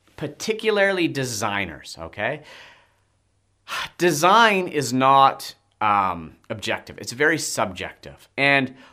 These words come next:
what I want versus,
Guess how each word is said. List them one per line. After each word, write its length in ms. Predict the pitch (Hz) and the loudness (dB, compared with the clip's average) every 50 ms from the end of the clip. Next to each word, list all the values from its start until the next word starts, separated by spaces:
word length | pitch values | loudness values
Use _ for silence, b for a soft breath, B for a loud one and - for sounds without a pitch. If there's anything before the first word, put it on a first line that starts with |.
| B _ | B _
what 380 | 120 117 123 143 185 202 202 | -8 -6 0 4 4 4 6
I 280 | 175 160 160 165 175 160 | 6 6 6 6 6 6
want 920 | 127 113 104 107 131 165 165 127 95 80 73 78 - - - - - - - _ _ _ _ _ _ _ _ _ _ _ _ _ _ _ _ _ _ _ _ _ _ _ _ - | 2 0 -4 -4 0 2 2 2 0 -2 -6 -10 -12 -16 -18 -18 -18 -18 -20 _ _ _ _ _ _ _ _ _ _ _ _ _ _ _ _ _ _ _ _ _ _ _ _ -14
versus, 800 | 151 113 123 143 143 - - - 135 123 117 113 107 110 - - | -10 -2 0 2 2 2 0 -2 0 0 0 0 -2 -6 -8 -12